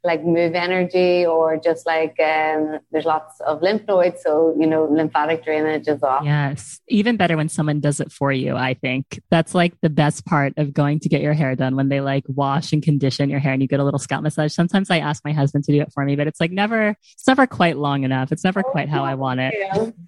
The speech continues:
Speaker 1: Well, you have to, when I come back to New York, you have to come into our space, our mini salon, and get the whole experience.
Speaker 2: Yes.
Speaker 1: Get my fam-, my world famous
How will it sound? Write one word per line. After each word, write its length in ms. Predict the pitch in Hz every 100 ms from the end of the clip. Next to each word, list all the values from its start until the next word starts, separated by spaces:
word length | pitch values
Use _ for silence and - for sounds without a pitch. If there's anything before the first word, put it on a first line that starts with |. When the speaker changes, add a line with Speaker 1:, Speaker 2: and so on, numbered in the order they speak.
| _ -
Speaker 1:
Well, 140 | 220
you 60 | 247
have 160 | 269 269
to, 80 |
when 240 | 240 240 247
I 80 | 240
come 180 | 233
back 260 | 208 233 -
to 60 | 240
New 120 | 220
York, 240 | 196 208 202
you 80 | 190
have 240 | 190 190
to 60 | 196
come 160 | 190
into 680 | 180 190 185 190 175 175 175 -
our 140 | 170
space, 480 | - 175 185 196 190 - _ _ _ -
our 180 | 185 180
mini 300 | 185 180 180
salon, 600 | 180 185 190 190 190 190
and 200 | 175 175
get 180 | 170 147
the 100 | 175
whole 180 | 175 170
experience. 760 | 170 - 156 156 160 170 185 - _
Speaker 2:
Yes. 320 | 147 156 175
Speaker 1:
Get 120 | 180 156
my 120 | 180 -
fam-, 280 | 190 185 190
my 160 | 180
world 400 | 175 185 180 185 185
famous 400 | 185 180 185